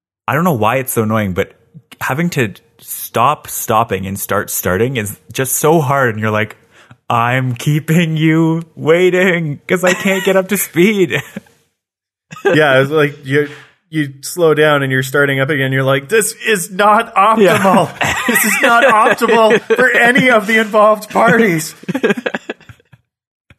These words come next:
Speaker 1: Uh,
Speaker 2: Yeah, no, it's, and that's, uh,
Speaker 1: Yep.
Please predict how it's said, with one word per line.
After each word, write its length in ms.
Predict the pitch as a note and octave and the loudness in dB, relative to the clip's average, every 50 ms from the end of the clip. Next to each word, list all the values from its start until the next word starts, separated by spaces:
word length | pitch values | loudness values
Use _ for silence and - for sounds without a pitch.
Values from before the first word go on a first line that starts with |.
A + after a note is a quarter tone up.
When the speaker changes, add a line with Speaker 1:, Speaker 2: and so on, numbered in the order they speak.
| - - - - C4+ C4 A#3+ A3+ G#3 F3 E3+ E3+ - _ _ _ _ | -8 -6 -6 -6 -8 -12 -16 -18 -20 -20 -20 -20 -20 _ _ _ _
Speaker 1:
Uh, 580 | - B2+ C3 C3 A#2+ A2 G#2+ G#2 G#2 G#2 G#2+ A2 - _ _ - - - | -2 0 2 2 2 2 0 -2 -2 -4 -8 -10 -12 _ _ -20 -18 -12
Speaker 2:
Yeah, 280 | C3+ C#3 C3+ B2 A#2 A2 | -8 -6 -4 -4 -4 -6
no, 200 | G#2+ A2+ A2+ G2+ - | -6 -10 -12 -12 -14
it's, 340 | C3 B2+ A#2+ - - - _ _ _ _ _ _ _ _ _ _ _ _ _ - | -16 -16 -16 -16 -18 -20 _ _ _ _ _ _ _ _ _ _ _ _ _ -14
and 160 | C3+ C3 B2+ | -12 -10 -8
that's, 440 | C3 C3+ C3+ C3 - - - - _ A#2 _ _ - | -6 -8 -8 -8 -12 -18 -20 -20 _ _ _ _ -16
uh, 240 | A#2 A2+ G#2+ G#2 F#2+ _ _ _ _ _ _ _ - | -14 -14 -14 -14 -18 _ _ _ _ _ _ _ -6
Speaker 1:
Yep. 220 | - G2 - - | -4 -4 -4 -6